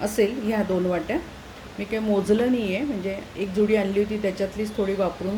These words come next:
ही आता वडीला घेतली आहे. त्यासाठी इथे मी ओलं खोबरं घेतलं आहे, हे एक वाटी आहे. नंतर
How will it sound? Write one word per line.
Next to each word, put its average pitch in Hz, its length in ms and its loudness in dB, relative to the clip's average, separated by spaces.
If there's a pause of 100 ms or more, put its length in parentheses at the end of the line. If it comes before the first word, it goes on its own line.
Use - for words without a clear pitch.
(280)
ही 190 100 -4
आता 180 240 -2
वडीला 185 480 2
घेतली 156 380 -2
आहे. 220 100 -8 (640)
त्यासाठी 220 320 -2
इथे 240 200 -2
मी 247 220 0 (120)
ओलं 214 220 4
खोबरं 226 380 2
घेतलं 240 300 2
आहे, 269 100 2 (140)
हे 220 60 2
एक 190 220 -2
वाटी 196 360 2
आहे. 175 100 0 (1000)
नंतर 208 520 2